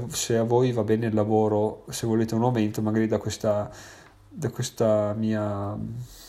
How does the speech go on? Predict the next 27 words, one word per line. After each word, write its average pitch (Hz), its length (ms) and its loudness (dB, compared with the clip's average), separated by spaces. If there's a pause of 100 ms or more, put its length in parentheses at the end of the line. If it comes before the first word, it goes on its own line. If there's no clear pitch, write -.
(120)
discussione 117 680 -2
potete 113 360 -4
trarre 107 320 0
qualcosa, 104 500 -2
o 110 40 -4
se 117 140 -4
volete 120 240 0
consigliarmi 107 760 0 (1080)
qualche 117 580 2
pensiero, 117 600 0
qualche 113 260 -2
azione, 113 380 0
ditemela 104 400 -2
pure 104 320 -4
su - 440 -10 (600)
Facebook, 117 540 -2
Instagram, 104 480 -4
Twitter, 101 840 -2
blog, 101 540 0
info 101 280 -4
chiocciola 104 320 -4
diventerò 104 320 -4
milionario 101 380 -2
punto 120 240 -2
it, 120 180 -6
dove 110 320 2
volete. 101 460 -4